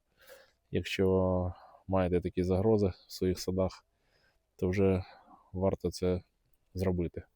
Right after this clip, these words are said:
Я свої сади обробляю лише біопрепаратами. А,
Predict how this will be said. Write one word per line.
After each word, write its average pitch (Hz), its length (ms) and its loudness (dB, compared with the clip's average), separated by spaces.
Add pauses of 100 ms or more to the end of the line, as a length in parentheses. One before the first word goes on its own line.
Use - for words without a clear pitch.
(840)
Я 107 300 4
свої 92 300 -2
сади 98 420 -2 (880)
обробляю 95 1120 6
лише 104 260 4
біопрепаратами. 98 1000 2 (1700)
А, 95 480 -6